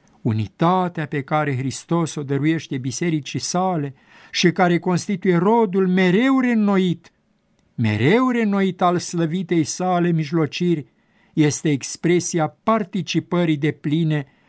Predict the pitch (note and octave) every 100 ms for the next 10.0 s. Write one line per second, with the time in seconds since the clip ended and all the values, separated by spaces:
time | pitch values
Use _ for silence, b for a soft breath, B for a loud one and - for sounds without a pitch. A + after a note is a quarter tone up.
0 | b - C#3+ C3 C3 C#3 D#3 D3+ - C3+
1 | - D#3 C#3+ C3 C3 B2+ A#2+ B2 - B
2 | B E3 D#3+ D3+ E3 D3+ D3 - - G#3+
3 | F#3 E3 D#3 B2 F3 G3 F3+ D#3+ D3 A2+
4 | b - D#3 D3+ D3 D3 C#3 C#3 C3+ -
5 | E3+ F3 D3+ C3+ C3 b b C#3+ C3 -
6 | D3 C3+ D3 C#3+ B2 D#3+ D3+ C#3 B2 C#3
7 | A2+ A#2 G3+ G#3 - E3+ D3 B B -
8 | D#3+ D3 F3 D3+ D3 C3+ F#3 F#3 E3 D3
9 | D3 D3+ - - D#3+ C#3 - F3 D#3+